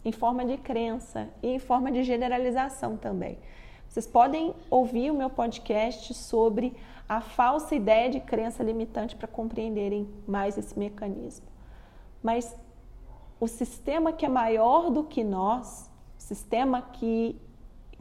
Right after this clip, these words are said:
que nos trouxe até aqui, que é graças a ele que existimos,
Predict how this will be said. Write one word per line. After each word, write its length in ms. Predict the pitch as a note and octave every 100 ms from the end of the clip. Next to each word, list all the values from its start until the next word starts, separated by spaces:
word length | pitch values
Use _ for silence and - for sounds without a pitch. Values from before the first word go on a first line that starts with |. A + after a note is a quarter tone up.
| - - -
que 100 | A3+
nos 220 | A3 A3+
trouxe 440 | - A3+ A#3 C#4+ -
até 180 | - G3+
aqui, 260 | - A#3+
que 100 | -
é 60 | G3
graças 500 | G3 G#3 C#4+ A#3 A#3
a 180 | G#3 F#3+
ele 360 | G3 C#4+ A#3
que 120 | -
existimos, 920 | G3+ F3+ F#3 - - A3+ A3+ G3+ G3+